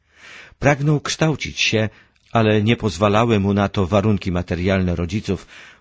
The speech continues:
wstąpił więc do klasztoru. Tutaj pilność i uczciwość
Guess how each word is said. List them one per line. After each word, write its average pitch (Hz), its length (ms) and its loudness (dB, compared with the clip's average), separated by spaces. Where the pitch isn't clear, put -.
wstąpił 110 500 0
więc 87 440 -4
do 95 240 -2
klasztoru. 73 720 -6
Tutaj 147 380 0
pilność 120 720 0
i 113 160 -6
uczciwość - 800 -4